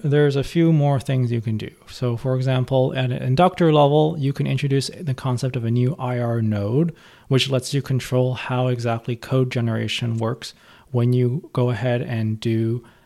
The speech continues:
an oper-, uh, when you actually go ahead and generate the Python code or the C plus plus code that's going to represent the operation. Um, this is, uh, you know, usually you don't need to,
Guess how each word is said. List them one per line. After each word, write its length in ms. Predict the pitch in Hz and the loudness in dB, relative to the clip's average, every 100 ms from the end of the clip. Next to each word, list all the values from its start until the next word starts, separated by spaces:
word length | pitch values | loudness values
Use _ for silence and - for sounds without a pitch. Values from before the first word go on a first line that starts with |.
| - | -6
an 120 | 120 | -4
oper-, 440 | 117 117 120 120 | -2 -4 -4 -4
uh, 240 | 147 117 113 | -4 -4 -2
when 180 | 127 123 | 2 2
you 80 | |
actually 360 | 117 113 - 120 | 2 -2 -4 -6
go 160 | 110 120 | -4 -4
ahead 220 | 107 113 | -4 -4
and 180 | 110 107 | -4 -2
generate 420 | 117 117 113 - | -2 -2 -2 -6
the 60 | |
Python 480 | - - 113 120 113 | -10 -6 -6 -4 -4
code 360 | 110 117 113 113 | -4 -4 -2 -2
or 180 | 107 107 | -4 -6
the 100 | 107 | -8
C 180 | - | -10
plus 240 | 117 113 - | -10 -12 -10
plus 200 | 113 107 | -10 -10
code 360 | - 110 110 - - - | -6 -4 -6 -10 -20 -12
that's 220 | - 113 | -8 -6
going 100 | - | -2
to 80 | 113 | -2
represent 440 | 107 101 107 110 110 | -2 -6 -6 -4 -4
the 120 | 117 | -6
operation. 800 | 101 - 117 123 - 104 107 113 - _ - - | -6 -6 -2 -2 -2 -4 -4 -6 -12 _ -20 -4
Um, 400 | 120 113 113 110 - _ | 0 2 0 -2 -10 _
this 320 | 277 131 127 - | -8 0 0 2
is, 380 | 127 117 110 | 2 2 0
uh, 400 | 117 117 113 113 165 | 0 2 0 -2 -2
you 120 | 127 | -2
know, 100 | 117 | -2
usually 460 | 120 147 151 165 | 2 4 6 8
you 100 | 160 | 8
don't 200 | 151 151 | 8 6
need 200 | 139 147 143 | 4 2 4
to, 380 | 180 185 208 | 6 6 4